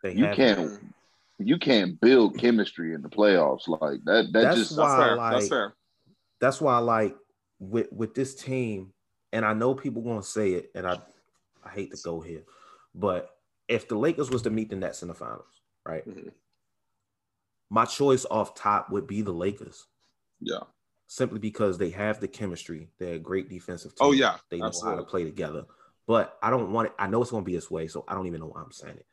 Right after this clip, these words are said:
Speaker 1: But I don't want it to be a thing of people saying, "Oh, LeBron beat this stacked team. He the greatest." He's, his greatness is gonna go up because of that. But it's not gonna be like, you know, "Oh, he beat this stacked team that they had no chance against." I don't
Speaker 3: Yeah.
Speaker 1: know anybody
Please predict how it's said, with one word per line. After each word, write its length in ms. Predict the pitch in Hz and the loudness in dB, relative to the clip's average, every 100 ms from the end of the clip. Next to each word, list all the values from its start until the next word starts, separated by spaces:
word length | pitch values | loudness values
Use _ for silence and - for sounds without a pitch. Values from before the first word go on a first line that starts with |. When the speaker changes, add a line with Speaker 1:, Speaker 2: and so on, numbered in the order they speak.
| _ _ _ | _ _ _
Speaker 1:
But 240 | - 85 - _ _ - | -6 -6 -6 _ _ -4
I 80 | |
don't 180 | 98 104 | -2 -2
want 160 | 101 101 | -2 -2
it 80 | - | -4
to 60 | |
be 180 | 87 92 | -6 -6
a 40 | |
thing 280 | 87 95 85 | -6 -8 -10
of 80 | 82 | -10
people 240 | 95 90 | -12 -12
saying, 360 | 82 87 85 80 - - | -8 -6 -6 -12 -18 -6
"Oh, 120 | 107 87 | -4 -4
LeBron 360 | 80 104 107 | -4 -4 -4
beat 160 | 98 90 | -4 -6
this 140 | 95 | -8
stacked 300 | - 101 87 | -6 -6 -6
team. 220 | 113 104 | -6 -6
He 60 | 98 | -8
the 80 | 87 | -6
greatest." 520 | 101 104 85 - - _ | -2 -2 -2 -8 -20 _
He's, 280 | - 165 - | -4 -4 -2
his 140 | 135 120 | -4 0
greatness 440 | 120 127 104 98 | 2 0 -4 -6
is 120 | 90 | -8
gonna 380 | 82 101 92 80 - - | -6 -4 -4 -4 -10 -6
go 220 | 95 87 | -2 -2
up 240 | 82 - _ | -2 -6 _
because 260 | - 85 90 | -12 -6 -6
of 120 | 78 | -4
that. 160 | - - - | -10 -12 -2
But 240 | 107 80 - _ _ - | 0 -2 -8 _ _ -10
it's 140 | 92 | -4
not 180 | 117 98 | -2 -2
gonna 140 | 95 87 | -2 -4
be 160 | 95 | -4
like, 280 | 87 80 80 | -4 -6 -6
you 100 | 87 | -10
know, 300 | 82 76 58 - | -10 -12 -12 -8
"Oh, 140 | 101 | -6
he 100 | 87 | -6
beat 200 | 98 101 | -8 -6
this 140 | 101 - | -6 -6
stacked 300 | 98 85 - | -4 -6 -6
team 260 | 110 92 87 | -4 -4 -6
that 100 | 80 | -6
they 100 | 92 | -4
had 160 | 90 | -4
no 80 | 76 | -8
chance 320 | - 95 85 | -8 -8 -6
against." 300 | 82 76 - _ _ _ _ | -10 -12 -18 _ _ _ _
I 80 | 120 | 2
don't 100 | 147 | 2
Speaker 3:
Yeah. 60 | 131 | 2
Speaker 1:
know 200 | 104 95 - | 2 -2 0
anybody 760 | 139 143 101 85 80 78 - | 0 2 0 -2 -6 -10 -14